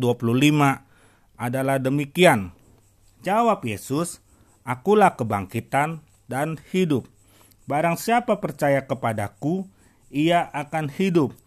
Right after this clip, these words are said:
walaupun ia sudah mati. Dan setiap orang yang hidup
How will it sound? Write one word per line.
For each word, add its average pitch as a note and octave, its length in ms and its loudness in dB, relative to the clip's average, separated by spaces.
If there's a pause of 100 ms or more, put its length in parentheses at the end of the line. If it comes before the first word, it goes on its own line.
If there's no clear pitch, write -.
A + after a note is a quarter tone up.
(300)
walaupun D3+ 640 0
ia B2 320 0
sudah D3+ 320 0
mati. E3+ 480 0 (640)
Dan D#3 160 -2
setiap F#3+ 480 0
orang D3+ 320 4
yang A#2+ 80 -4
hidup E3+ 400 -2